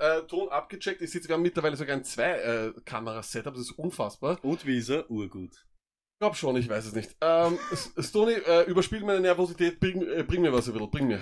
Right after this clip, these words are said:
Speaker 2: Ja,
Speaker 1: Bring mir.
Speaker 2: Luckett, ähm, wie gesagt, ich bin urfroh, wir haben's endlich wieder geschafft, in Minnesota Markus einzufangen. Es ist so wie ein, ein wildes Pokémon. Der rennt umeinander, dann hat man kurz, dann hat man nicht, dann hat er das nicht. Äh, es ist immer so,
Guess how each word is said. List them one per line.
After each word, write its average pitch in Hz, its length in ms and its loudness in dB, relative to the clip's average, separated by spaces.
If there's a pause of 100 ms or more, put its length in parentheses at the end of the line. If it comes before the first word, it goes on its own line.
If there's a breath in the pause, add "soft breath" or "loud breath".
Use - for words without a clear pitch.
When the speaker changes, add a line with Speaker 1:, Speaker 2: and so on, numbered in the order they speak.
Speaker 2:
Ja, 147 180 2
Speaker 1:
Bring 156 140 -4
mir. 165 80 6
Speaker 2:
Luckett, 190 320 0
ähm, 160 380 0
wie 180 140 -10
gesagt, - 340 -2
ich 170 160 -14
bin 208 180 -6
urfroh, 196 480 -2
wir 170 100 -4
haben's 175 120 -6
endlich 165 320 -6
wieder 185 160 -4
geschafft, 165 380 -6
in 165 180 -4
Minnesota 170 460 -6
Markus 156 280 -6
einzufangen. 143 640 -6
Es 139 100 -4
ist 147 200 -10
so 143 200 -2
wie 147 280 -8
ein, 143 420 -6 (300 soft breath)
ein 131 160 -6
wildes 180 420 -6
Pokémon. 107 460 -4
Der 120 160 -4
rennt 175 180 -2
umeinander, 170 540 -2
dann 147 160 -4
hat 160 180 -4
man 202 160 -4
kurz, 196 240 -8
dann 160 140 -4
hat 170 140 -4
man 156 180 -4
nicht, 185 260 -6
dann 165 80 -4
hat 151 140 -4
er 147 60 -4
das 160 300 -8
nicht. 185 340 -8
Äh, 156 240 -4
es 165 140 -4
ist 196 140 -10
immer 247 400 4
so, 214 300 -2